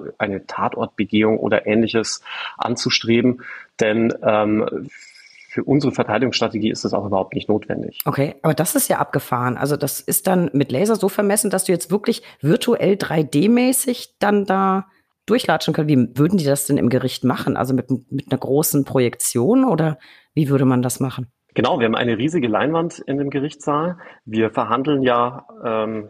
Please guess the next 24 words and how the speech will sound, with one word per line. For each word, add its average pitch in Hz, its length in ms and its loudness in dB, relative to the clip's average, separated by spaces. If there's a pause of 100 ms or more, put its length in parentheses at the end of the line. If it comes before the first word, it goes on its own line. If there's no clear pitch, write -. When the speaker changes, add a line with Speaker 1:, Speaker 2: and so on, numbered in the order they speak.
Speaker 1:
wie 110 80 -10
das - 180 -14
Gericht - 400 -6
meinte, 113 600 2
aus 101 560 -2
Corona-Gründen 131 1040 2
in 120 220 -6
dem 107 220 -2 (140)
größten 120 380 0
Gerichtssaal, 110 460 0
den 107 180 0
München 117 380 0
zu - 120 -10
bieten 131 360 -4
hat, - 360 -8
im 110 120 -6
sogenannten 110 580 0
Terrorgerichtssaal 120 1080 -2
oder 104 200 -6
umgangssprachlich 123 800 0
oft - 180 -8
der - 80 -4
Terrorgerichtssaal 123 1160 -2
genannt. 117 340 0